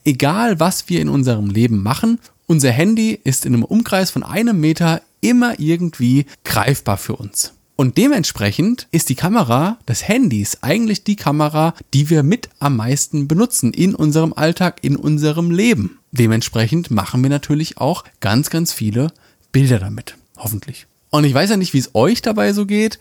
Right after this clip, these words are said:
aber ich hab in meinem Leben schon so eine ganze Stange an Smartphones beziehungsweise Handys verschlissen. Ich glaub, mein erstes Smartphone hab ich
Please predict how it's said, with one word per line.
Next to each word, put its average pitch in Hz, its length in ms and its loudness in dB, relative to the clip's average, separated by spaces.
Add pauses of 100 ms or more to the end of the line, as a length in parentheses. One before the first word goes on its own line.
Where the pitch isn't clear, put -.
(120)
aber - 140 -4
ich 131 120 -2
hab 202 160 -4
in 190 140 2
meinem 160 320 2
Leben 151 540 0
schon 208 420 -2
so 208 80 -4
eine 196 160 0
ganze 240 580 0
Stange 214 640 0
an 175 300 0
Smartphones 185 1080 -2
beziehungsweise 139 520 -2
Handys 147 600 0
verschlissen. - 640 0 (200)
Ich - 60 -20
glaub, 170 200 2
mein 196 180 0
erstes 185 520 -6
Smartphone 151 640 -2
hab 139 160 -2
ich - 360 -2